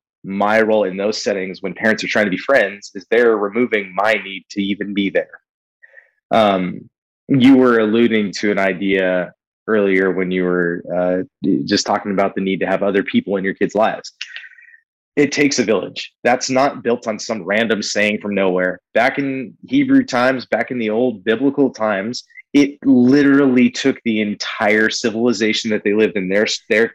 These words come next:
town, to raise those kids. And everyone was involved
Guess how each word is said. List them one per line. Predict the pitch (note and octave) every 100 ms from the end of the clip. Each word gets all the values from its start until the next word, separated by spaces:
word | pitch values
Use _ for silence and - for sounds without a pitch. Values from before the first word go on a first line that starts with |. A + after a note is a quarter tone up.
| -
town, | D#3 B2+ G2+ F#2 G#2 - _ _
to | - C3 G#2
raise | G2+ A#2+ A#2+ G2+
those | G#2 G2+ F2+
kids. | - D3 F#2+ F2+ - -
And | G2+ - -
everyone | A2 B2 D3 C#3+ D#3
was | D3 C#3+
involved | D3+ G2+ F2+ E2 F2